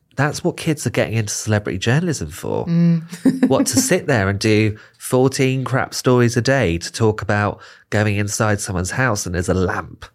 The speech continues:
Speaker 2: A Google image search.
Speaker 1: It's, it's
Speaker 2: Yeah.
Speaker 1: so appalling.
Speaker 2: It's not great. Is there, looking back,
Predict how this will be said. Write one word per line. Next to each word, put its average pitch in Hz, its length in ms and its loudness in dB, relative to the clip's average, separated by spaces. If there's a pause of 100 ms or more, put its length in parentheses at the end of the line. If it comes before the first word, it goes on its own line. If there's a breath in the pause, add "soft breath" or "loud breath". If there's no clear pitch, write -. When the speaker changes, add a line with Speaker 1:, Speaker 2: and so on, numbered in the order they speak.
(120)
Speaker 2:
A 170 80 0
Google 185 340 2
image 180 260 2
search. - 540 -2
Speaker 1:
It's, - 400 -2 (120)
it's 139 200 2
Speaker 2:
Yeah. 160 180 0
Speaker 1:
so 143 220 4
appalling. 120 720 2 (680 loud breath)
Speaker 2:
It's - 200 -2
not 190 200 2
great. - 160 -6 (120)
Is 254 220 6
there, 302 320 6 (180)
looking 233 440 4
back, - 500 0